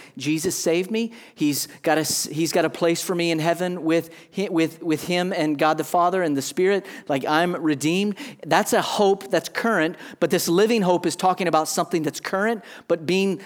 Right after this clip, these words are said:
that's being grown. So if you've been following Christ for any amount of time, you can look back several years or maybe several decades, and you can compare what you knew then about Christ and what you know now about Christ. It's grown, has it not?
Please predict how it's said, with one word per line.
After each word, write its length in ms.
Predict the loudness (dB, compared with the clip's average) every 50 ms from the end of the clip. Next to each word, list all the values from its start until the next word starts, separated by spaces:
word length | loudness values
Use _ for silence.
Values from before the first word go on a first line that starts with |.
| -14 -10 -4
that's 180 | -4 -4 -2 0
being 240 | 0 2 2 2 2
grown. 440 | 4 4 4 4 4 2 0 -4 -8 -14 -20 -20 -6
So 180 | -2 0 0 0
if 100 | 0 0
you've 220 | -2 -2 0 0
been 160 | 0 0 0
following 460 | 2 2 4 4 4 4 4 2 0 -2
Christ 460 | -2 0 2 2 2 2 0 -2 -2
for 120 | -2 -2
any 200 | 0 0 0 0
amount 200 | 0 0 0 0
of 80 | 0 -2
time, 400 | -2 -2 0 0 0 0 -2 -4 -8 -14 -20 -10 -6
you 140 | -6 -4
can 180 | -2 0 0 0
look 320 | 2 2 2 2 2 2
back 260 | 2 4 4 4 2 -2
several 460 | -2 0 2 2 4 4 4 4 4
years 400 | 4 4 4 4 4 4 2 2
or 60 | 2
maybe 260 | 2 2 2 2 0
several 340 | 0 0 0 2 2 2 2
decades, 600 | 2 2 2 2 2 2 2 2 2 0 -2 -6 -14 -18 -18 -12 -6
and 140 | -4 -2 -2
you 80 | 0 0
can 180 | 0 -2 0
compare 480 | 0 -2 -2 -2 0 2 4 4 4 4
what 180 | 4 4 2
you 140 | 2 0 0
knew 200 | 2 2 2 4
then 340 | 4 4 4 4 4 2 2
about 280 | 2 4 2 2 2 2
Christ 380 | 4 4 6 6 4 2 0 -6 -14 -16 -8 -4
and 80 | 0 0
what 120 | 2 2
you 100 | 2 4
know 240 | 4 4 6 6 6
now 340 | 6 6 6 6 6 6 4
about 320 | 4 4 4 4 4 2
Christ. 320 | 2 2 2 2 2 0 -4 -10 -10 -4 -2
It's 160 | -2 0 0
grown, 400 | 0 2 4 6 6 6 6 6
has 180 | 4 4 2 2
it 80 | 2
not? 360 | 4 6 6 6 4 2 -4